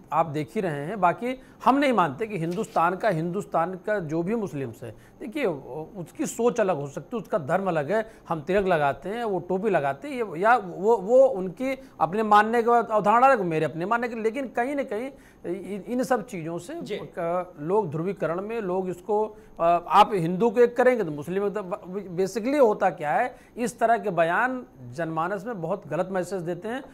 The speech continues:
Speaker 1: और नेताओं को इनसे बचना चाहिए।
Speaker 2: प्रोफेसर साहब, नेताओं को बचना चाहिए।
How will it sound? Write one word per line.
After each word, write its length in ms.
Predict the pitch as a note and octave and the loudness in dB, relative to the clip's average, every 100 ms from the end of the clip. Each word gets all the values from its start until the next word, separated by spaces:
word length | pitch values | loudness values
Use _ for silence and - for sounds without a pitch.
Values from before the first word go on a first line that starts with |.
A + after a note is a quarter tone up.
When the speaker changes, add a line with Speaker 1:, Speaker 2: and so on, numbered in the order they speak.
| - | -6
Speaker 1:
और 160 | - A3+ | 0 0
नेताओं 440 | G3+ F#3 F#3 A3 | 0 0 2 2
को 80 | A#3+ | 0
इनसे 300 | B3+ F#3+ - | -4 -4 -6
बचना 360 | E3 C#3+ F#3+ F3 | -6 -4 -2 -2
चाहिए। 240 | C3 B2 | -4 -6
Speaker 2:
प्रोफेसर 380 | A3+ A3+ C4+ D4 | -6 -4 -8 -8
साहब, 300 | - A3+ F3+ | -4 -2 -2
नेताओं 300 | F#3+ F#3+ A#3+ | -6 -4 -4
को 120 | B3+ | -4
बचना 300 | F#3+ F#3 A3+ | -6 -6 -8
चाहिए। 480 | A3+ A3 G#3+ B3+ B3+ | -8 -8 -6 -8 -12